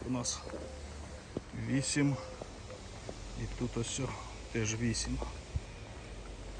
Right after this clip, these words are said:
Ні, сім. Тут один забрали туди. П'ятнадцять штук, так як і говорив.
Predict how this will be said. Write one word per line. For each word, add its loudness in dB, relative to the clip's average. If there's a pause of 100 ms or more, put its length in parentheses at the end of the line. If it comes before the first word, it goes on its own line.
(1300)
Ні, 10
сім. 6
Тут -2 (220)
один 8
забрали 8
туди. 6 (880)
П'ятнадцять 6
штук, 4
так 2
як 4
і 6
говорив. 8